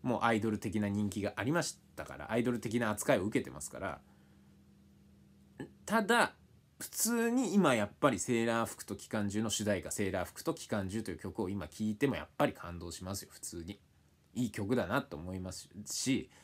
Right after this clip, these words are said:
もうね、透き通ってるの、歌声が。で、ファーってもうなんかね、す-、なんだろう、やまびこのようにスーって入ってくるようなね、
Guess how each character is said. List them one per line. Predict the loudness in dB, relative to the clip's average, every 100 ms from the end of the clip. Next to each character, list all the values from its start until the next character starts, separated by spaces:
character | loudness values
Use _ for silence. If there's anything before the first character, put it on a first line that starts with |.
| -6
も | -2 -2
う |
ね、 | 0
透 | 0 0
き | -6
通 | -8 2 4
っ | 4
て | -4 -10
る | -8
の、 | -6
歌 | -4 -2
声 | -2 -2
が。 | -6 -10 _ _ _
で、 | -6
フ | -6 -4
ァ | -2 0 2 2
ー | 2
っ |
て | -2
も | -2
う | -6
な |
ん | -10
か |
ね、 | -10
す-、 | -10 -10 -14 _ _ -20 -18 -10
な | -8
ん | -8
だ |
ろ | -10 -14 _ _ _ _
う、 | -2
や |
ま | 2
び | 4 4
こ | 4
の | 4
よ | 2
う |
に | -2
ス | -6 -10 -10 -8
ー | -4 0 0
っ | -2 -6
て |
入 | -2 -2
っ | -2
て | -8
く | -10
る |
よ | -10
う | -12
な |
ね、 | -14